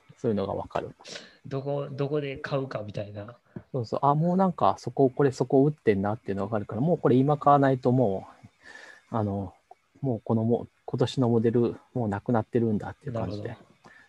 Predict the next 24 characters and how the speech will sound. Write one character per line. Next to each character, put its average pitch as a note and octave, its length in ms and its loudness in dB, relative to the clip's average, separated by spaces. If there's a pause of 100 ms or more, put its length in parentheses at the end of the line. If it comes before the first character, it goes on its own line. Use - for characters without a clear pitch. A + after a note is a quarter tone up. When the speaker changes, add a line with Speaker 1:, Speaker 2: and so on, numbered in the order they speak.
(160)
Speaker 1:
そ F3+ 100 4
う、 - 20 4
私 E3 200 0
が G#3+ 120 6
買 G#3 100 4
っ - 20 -4
た - 40 -6
時 F3+ 160 2
は G#2+ 80 4
も A2+ 160 2
う - 20 2
だ A#2 80 2
か - 100 -4
ら、 - 120 0 (180)
大 E3 140 2
阪 E3 240 2
の D3+ 120 4
ネ D3+ 100 4
ッ C#3+ 60 2
ト - 120 2
シ D3 100 -2
ョ D3 40 6
ッ C#3 40 -2 (100)
プ G#2+ 240 0